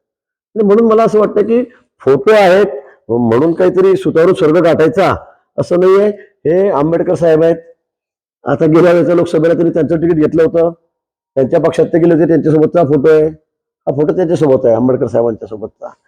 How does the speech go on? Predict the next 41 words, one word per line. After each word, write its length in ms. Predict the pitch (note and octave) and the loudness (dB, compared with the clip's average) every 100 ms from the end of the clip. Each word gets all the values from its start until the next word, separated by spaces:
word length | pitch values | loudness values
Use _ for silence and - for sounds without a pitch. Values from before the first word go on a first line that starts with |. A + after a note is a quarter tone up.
| _ _ _ _ | _ _ _ _
आणि 280 | G3+ A#3 B3 | 0 2 0
त्याबरोबरच 640 | A#3+ - D#3+ E3+ F3 A3+ - | -2 -2 0 2 2 2 2
अजून 400 | D3+ F#3+ G#3 G3+ - B2 - _ | 2 2 0 -4 -8 -14 -20 _
खरं 160 | C#3 D#3 | -4 -2
म्हणजे 160 | D#3+ | -2
मला 260 | F3 C#3+ D#3+ | -2 -2 -2
काही 200 | D#3+ E3 | -2 -2
आक्षेप 300 | D3+ - F#3 | -4 -4 0
नाही 160 | F#3+ F3 | 2 2
या 60 | |
फोटोबद्दल, 560 | C3 B2+ B2+ A#2 B2+ F#3+ - _ _ - | 2 0 2 2 0 -2 -6 _ _ -6
मला 120 | D3+ | -4
काहीच 220 | - F3+ | -4 -4
म्हणणं 280 | E3+ C3 C3 | 0 2 2
नाहीये. 240 | B2+ D#3 - - _ _ - | 2 0 -2 -10 _ _ -8
आता 220 | - F#3+ | -2 0
हा 180 | E3+ - - _ _ _ _ _ | 2 0 -6 _ _ _ _ _
सुप्रियाताईंबरोबरचाच 880 | - F#3 G#3+ G3+ G#3+ G#3 G3 F#3 F#3 | -4 -2 0 2 2 2 2 0 0
फोटो 220 | D#3 B2 D3 | 0 0 0
आहे, 180 | E3+ A#2+ - _ _ _ _ _ _ - | 0 -6 -18 _ _ _ _ _ _ -6
आता 120 | D3+ | -2
तुम्ही 160 | F3 F3 | 2 2
याला 120 | F3 | 2
काय 140 | F3+ | 2
म्हणायचं 280 | E3 C#3+ C3 | 2 2 0
मग? 260 | C#3 C3 B2+ - _ _ _ _ _ _ _ _ _ _ _ - | 0 -2 -6 -16 _ _ _ _ _ _ _ _ _ _ _ -4
हा 80 | D3 | -4
सुप्रियाताई 580 | - C3+ - D#3+ D#3 C#3+ | 0 -2 0 -2 0 0
आमच्या 220 | C#3 D3+ | 0 0
सुळे 400 | - B2+ B2+ C#3+ | -2 0 0 0
यांच्यासोबतचा 580 | C3 C3 D3 B2+ C#3 D3+ | 0 -2 -2 -2 0 0
त्याचा 200 | C3+ E3+ | 0 0
फोटो 260 | G#3 G3+ F#3+ | 0 2 2
आहे, 180 | D3+ | 2
त्याची 800 | D3+ - _ _ _ _ _ F3+ F3+ | -2 -10 _ _ _ _ _ -12 -2
सवय 220 | B3 A#3+ | 0 2
आहे 200 | F#3+ F3+ | 2 0
सगळीकडे 320 | F3 F3 F3 | 0 0 0
जाऊन 140 | F3+ | 0
फोटो 220 | D3+ D#3 E3 | 0 0 0
काढायची. 540 | D#3 C#3+ C#3+ C#3+ | 0 -2 -6 -10